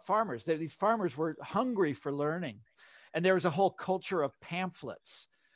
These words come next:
uh, and newspapers. So in, in, like, in my, in my home state of Kansas, every small town had its own newspaper, but back then they'd usually have more than one. They'd have a Republican one and they'd have a populist one, and they'd go at it hammer and tongs.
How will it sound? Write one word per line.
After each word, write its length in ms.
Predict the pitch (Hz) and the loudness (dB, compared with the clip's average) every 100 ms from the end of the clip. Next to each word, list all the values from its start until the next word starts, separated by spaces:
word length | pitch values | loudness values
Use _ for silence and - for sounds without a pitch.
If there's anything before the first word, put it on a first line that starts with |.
| _ - | _ 0
uh, 160 | 139 170 | 0 2
and 260 | 170 151 | 2 2
newspapers. 760 | 160 180 185 - 139 - 104 98 | 2 2 0 -2 -2 -2 -8 -2
So 220 | 175 160 | 2 4
in, 260 | 175 160 160 | 2 -2 -4
in, 200 | 165 151 | -4 0
like, 220 | 151 143 | -2 0
in 220 | 147 135 - | -4 -6 -8
my, 240 | 151 147 139 - | -2 0 0 -6
in 180 | 139 131 | -10 -2
my 180 | 143 139 | -2 0
home 220 | 147 127 | -4 -4
state 220 | 147 120 | -4 -4
of 100 | 113 | -6
Kansas, 520 | - 180 185 147 - - - - _ | -6 -4 -4 -6 -12 -20 -20 -20 _
every 320 | 220 240 214 | 6 6 4
small 300 | 196 185 180 | 0 4 4
town 420 | 165 175 170 147 135 | 4 0 0 0 -2
had 280 | 127 139 | -4 -4
its 120 | 127 143 | -4 -6
own 200 | 135 160 | -6 -6
newspaper, 480 | 277 247 156 143 | -8 -8 -6 -4
but 120 | 143 160 | -4 0
back 240 | 269 - | 0 0
then 140 | 294 | -4
they'd 160 | 233 170 | -4 -2
usually 340 | 240 233 190 | -4 -2 0
have 120 | 175 156 | 0 2
more 200 | 165 147 | 0 0
than 140 | 147 | -2
one. 260 | 220 208 135 | 0 0 -2
They'd 140 | 131 | -2
have 120 | 131 | -2
a 60 | 135 | -2
Republican 600 | 127 - 170 151 151 147 | -4 0 0 0 -2 -2
one 160 | 139 156 | -2 0
and 80 | |
they'd 140 | 156 151 | 2 2
have 100 | 156 | 2
a 60 | |
populist 640 | 151 185 214 220 135 113 - | -2 0 0 0 -4 -4 -6
one, 160 | 123 123 | -6 -4
and 100 | 143 | 0
they'd 200 | 143 - - - 123 | -2 -2 -18 -20 2
go 260 | 175 160 | 4 6
at 160 | 160 156 | 6 6
it 140 | 156 | 2
hammer 400 | 135 160 156 156 | -2 -2 0 0
and 120 | 147 143 | -2 -2
tongs. 600 | 190 220 175 135 131 | -2 0 0 -2 -8